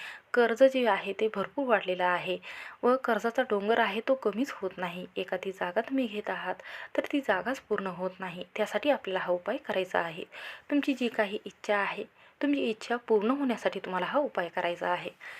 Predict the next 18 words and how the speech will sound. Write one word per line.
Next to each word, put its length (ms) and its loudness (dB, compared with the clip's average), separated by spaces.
तर 60 4
पहा, 360 0
या 140 4
पानाला 480 0
आपल्याला 400 2
पूर्ण 200 2
हळद 280 4
जी 80 0
आहे 260 -4
ती 160 -2
लावायची 400 -4
आहे. 200 -6
त्यानंतर 440 2
एका 200 4
प्लेटमध्ये 580 2
अक्षदा 440 0
ठेवायच्या 500 -2
आहेत, 220 -2